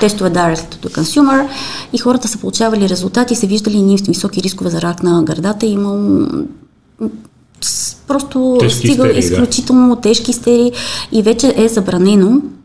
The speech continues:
Speaker 1: именно такива неща да се дават директно на пациентите и затова, примерно в Европа, резултатите се дават от лекар.
Speaker 2: Чудесно.
Speaker 1: За да се знае как да се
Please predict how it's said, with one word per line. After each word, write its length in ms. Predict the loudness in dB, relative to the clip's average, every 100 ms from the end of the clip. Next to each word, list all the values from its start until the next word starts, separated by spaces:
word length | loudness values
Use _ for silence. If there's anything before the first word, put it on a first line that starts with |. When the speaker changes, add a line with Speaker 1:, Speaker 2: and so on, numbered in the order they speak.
| _
Speaker 1:
именно 260 | -14 -6 -6
такива 540 | -6 -6 -4 -4 -6 -8 -14 -20 -18
неща 260 | -14 -10
да 120 | -8 -8
се 100 | -6
дават 260 | -4 -4
директно 360 | -4 -6 -4 -4
на 100 | -4
пациентите 640 | -6 -2 0 0 0 -2 -2 -8 -4
и 100 | -2
затова, 340 | -2 0 0 0
примерно 380 | 0 2 0
в 80 | 0
Европа, 420 | 0 0 0 -2 -4
резултатите 640 | -4 -2 -2 -2 -2 -2 -4
се 160 | -4
дават 360 | -4 -4 -4 -4
от 220 | -4 -4 -8
лекар. 420 | -12 -14 -14 -16 -6
Speaker 2:
Чудесно. 420 | -4 -4 -4 -4 -4 -10 -14 -18 -18 -20 -4
Speaker 1:
За 140 | -2
да 120 | 0 0
се 120 | 0
знае 400 | 2 2 2 0
как 160 | 0 0
да 100 | 0
се 260 | 0 0